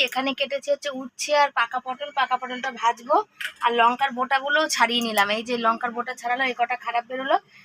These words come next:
আর এই সব বোটাগুলো ছাড়িয়ে ছাড়িয়ে ফেললাম। কেন বলো তো? বোটা রাখ-, না ছাড়িয়ে রাখলে না, এখন বর্ষার বু-, লঙ্কা তো খুব খারাপ হয়। আর এখানে নিয়ে নিয়েছি শুকনো লঙ্কা, মা-, মানে আমার বরের ফেভারিট,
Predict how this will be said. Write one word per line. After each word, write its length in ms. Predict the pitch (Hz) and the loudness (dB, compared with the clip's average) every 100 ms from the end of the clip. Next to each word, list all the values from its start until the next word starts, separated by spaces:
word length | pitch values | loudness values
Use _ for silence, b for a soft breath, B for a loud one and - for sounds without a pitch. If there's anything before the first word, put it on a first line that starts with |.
| b - | b -4
আর 100 | 226 | 0
এই 120 | 240 | 0
সব 240 | - 262 254 | 4 6 6
বোটাগুলো 400 | 247 247 240 247 269 | 4 0 2 0 0
ছাড়িয়ে 300 | 240 233 240 | 0 -2 -4
ছাড়িয়ে 280 | 240 285 381 | 0 2 2
ফেললাম। 360 | 269 240 202 180 - b b _ | -2 -4 -4 -6 -10 b b _
কেন 140 | 254 269 | 0 4
বলো 200 | 277 285 | 6 6
তো? 100 | 294 320 | 4 0
বোটা 280 | 254 254 277 | 2 8 10
রাখ-, 240 | 269 - | 8 4
না 180 | 269 254 269 | 4 6 6
ছাড়িয়ে 260 | - 285 294 | 4 2 6
রাখলে 260 | 285 302 359 | 4 6 6
না, 120 | 415 | 6
এখন 220 | 277 262 262 | 6 4 4
বর্ষার 380 | 247 247 285 269 | 6 4 4 2
বু-, 120 | 277 | 2
লঙ্কা 400 | 269 269 277 359 | 4 6 6 6
তো 120 | 440 359 262 _ | 4 2 0 _
খুব 120 | 320 320 | -8 -2
খারাপ 240 | 269 240 208 | 4 6 6
হয়। 120 | 196 - B B B - | -2 -6 B B B 2
আর 160 | 247 | 4
এখানে 280 | 262 285 294 302 | 6 4 4 6
নিয়ে 220 | 294 294 | 6 6
নিয়েছি 280 | 302 294 311 | 4 4 2
শুকনো 360 | - 269 302 302 | 0 -4 2 6
লঙ্কা, 300 | 302 339 311 | 6 6 6
মা-, 280 | 269 262 | 6 4
মানে 260 | 220 240 247 | 4 2 4
আমার 180 | 254 262 | 2 2
বরের 320 | 240 262 269 | 4 4 2
ফেভারিট, 480 | 262 285 269 349 | 0 -2 4 4